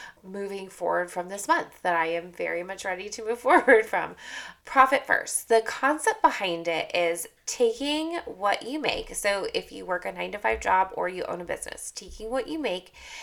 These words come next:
and giving your future self money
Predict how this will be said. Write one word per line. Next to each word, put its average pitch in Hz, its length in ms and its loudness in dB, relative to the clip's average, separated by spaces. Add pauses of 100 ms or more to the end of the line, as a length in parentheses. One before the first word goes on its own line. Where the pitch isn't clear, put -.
(200)
and 208 200 -2
giving 196 480 -2
your 190 180 0
future 240 1000 0
self - 720 2 (240)
money 175 640 0